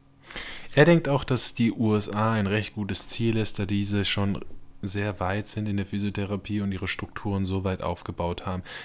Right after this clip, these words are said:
dass wir uns das eigentlich abschauen können. Ihn zeichnet sein Ehrgeiz und sein Perfektionismus aus. Andreas,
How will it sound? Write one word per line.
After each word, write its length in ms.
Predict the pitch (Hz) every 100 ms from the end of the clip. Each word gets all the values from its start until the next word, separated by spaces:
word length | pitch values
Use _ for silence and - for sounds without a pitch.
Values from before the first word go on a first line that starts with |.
| -
dass 200 | 95 -
wir 180 | 107 101
uns 180 | 98 -
das 180 | 95
eigentlich 340 | 85 95 95 -
abschauen 520 | 98 - 92 87 87
können. 320 | - 87 85 - - - - - - - - - -
Ihn 140 | 123 135
zeichnet 380 | 151 139 143
sein 200 | 123 104
Ehrgeiz 840 | 110 107 117 127 117 113 113 113 - -
und 440 | 110 107 104 104 - - -
sein 800 | 101 92 95 95 98 98 - - -
Perfektionismus 1080 | 104 - 98 - 95 87 90 104 101 -
aus. 480 | 98 95 - - - - - - - -
Andreas, 720 | - 104 110 139 156 160 -